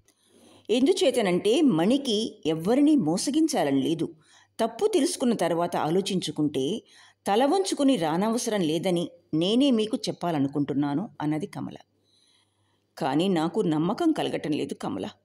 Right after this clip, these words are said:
ఆమె తన పొరపాటును తెలుసుకోకుండా ఉండలేదని నాకు తెలుసు. ఆ తర్వాత కూడా ఆమె పది కాలాల పాటు జీవించాలి కదా, ఎలా జీవించగలదు?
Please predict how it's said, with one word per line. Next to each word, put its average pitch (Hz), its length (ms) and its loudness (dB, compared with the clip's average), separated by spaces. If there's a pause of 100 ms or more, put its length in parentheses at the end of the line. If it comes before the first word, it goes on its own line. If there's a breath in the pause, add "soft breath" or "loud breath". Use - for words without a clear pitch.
(500 soft breath)
ఆమె 208 220 0
తన 208 180 0
పొరపాటును 247 640 -2
తెలుసుకోకుండా 185 800 -2
ఉండలేదని 185 760 0 (140)
నాకు 160 240 -6
తెలుసు. - 320 -10 (640 loud breath)
ఆ 143 200 0
తర్వాత 269 420 0
కూడా 254 320 2
ఆమె 196 300 0
పది 190 340 -4
కాలాల 175 460 -2
పాటు 170 380 -4 (300)
జీవించాలి 170 640 -2
కదా, 123 280 -10 (600)
ఎలా 127 220 -2
జీవించగలదు? 135 800 -4